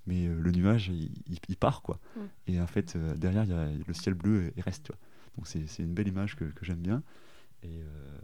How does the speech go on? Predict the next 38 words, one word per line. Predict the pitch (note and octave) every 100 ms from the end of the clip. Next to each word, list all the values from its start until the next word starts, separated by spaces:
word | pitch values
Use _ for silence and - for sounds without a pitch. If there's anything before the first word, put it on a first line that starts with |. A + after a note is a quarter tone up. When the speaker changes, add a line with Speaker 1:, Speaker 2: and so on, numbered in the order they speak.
| - - - - -
Speaker 1:
et | E2+
je | D#2+
découvre | E2 F2+ G2
ça, | - G2+ B2+
et... | G#2+ D#2+ - - - - -
Et |
en | F#2
fait, | G#2+
ça | F#2
se | -
passe | G2
super | - G2
bien. | F#2 A2 G2+ -
Elle | E2
est, | E2+ E2
elle | E2
est, | E2 -
elle | D#2+
est | D#2+
très | - G2+
compréhensive, | G#2 - F#2+ - A#2 C3+ - - - -
et |
je | F2+
vois | F2+ F2+ A2+
que | F#2+
au |
fil | - G#2+
des | F#2+
semaines, | - G2 G#2+
ça | -
se | -
passe, | F2+ -
ça | D#2 -
se |
passe | - E2+
très, | -
très | -
bien. | F2+ G2+